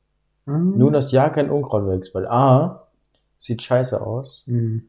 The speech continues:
Speaker 2: B, es kommt trotzdem Unkraut durch,
Speaker 1: Mhm.
Speaker 2: und C, es sieht einfach scheiße aus.
Speaker 1: Und D?
Speaker 2: Sieht scheiße aus.
Speaker 1: Okay.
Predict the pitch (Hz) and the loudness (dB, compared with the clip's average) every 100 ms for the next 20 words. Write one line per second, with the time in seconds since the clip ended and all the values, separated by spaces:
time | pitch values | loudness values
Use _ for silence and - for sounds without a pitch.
0 | _ - 143 123 117 123 127 - 107 - | _ 0 4 6 6 4 0 -6 -6 -8
1 | 123 113 131 127 98 95 101 117 - _ | -8 -4 -2 -2 -4 -4 -6 -6 -10 _
2 | 123 117 113 113 - _ _ 95 - - | -4 -4 -4 -6 -12 _ _ -14 -8 2
3 | 139 127 127 135 - - 131 107 110 135 | 6 8 8 4 -4 -4 -2 -2 -2 -2
4 | - - 170 233 - 110 110 110 107 123 | 0 4 6 6 6 4 4 2 0 -2
5 | 120 113 117 123 - _ _ _ _ _ | -4 -2 -2 -4 -8 _ _ _ _ _
6 | _ _ _ - 131 - 110 123 90 98 | _ _ _ -20 -14 -8 -6 -6 -8 -10
7 | 95 - 113 | -14 -14 -14